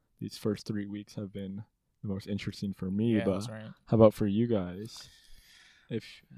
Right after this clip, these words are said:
Speaker 1: what's
Speaker 2: These
Speaker 1: been
Speaker 2: past
Speaker 1: going
Speaker 2: couple weeks
Speaker 1: on?
Speaker 2: have been wild, I won't lie. You
Speaker 1: Yeah.
Speaker 2: know, um, some personal stuff and also just, I mean, in general, uh, like, when I'm,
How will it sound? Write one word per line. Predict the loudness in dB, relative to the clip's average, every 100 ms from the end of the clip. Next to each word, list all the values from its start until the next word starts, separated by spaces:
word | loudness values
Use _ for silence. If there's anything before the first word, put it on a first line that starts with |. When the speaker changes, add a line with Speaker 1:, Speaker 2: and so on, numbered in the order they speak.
| -8
Speaker 1:
what's | -2
Speaker 2:
These | 2
Speaker 1:
been | 6
Speaker 2:
past | 8
Speaker 1:
going | 8 8
Speaker 2:
couple | 6 6
weeks | 4
Speaker 1:
on? | 0
Speaker 2:
have | -2
been | -6 -6
wild, | -2 0 0 -2 -4 -8
I | -6 -4
won't | -2 -2
lie. | -4 -4 -4 -6 -4
You | -4
Speaker 1:
Yeah. | -2
Speaker 2:
know, | -2 -4 -10 -14
um, | -12 -12 -14 -18
some | -12 -12 -12 -8
personal | -6 -6 -6 -10
stuff | -6 -6 -6 -6
and | -8
also | -8 -6 -4 -4
just, | -6 -8 -10 -6
I | -2
mean, | -2 -2
in | -4 -4
general, | -4 -4 -4 -2 -2 -4 -6 -10 _ _ -10
uh, | -6 -4 -4 -6 -6
like, | -8 -6
when | -4
I'm, | -4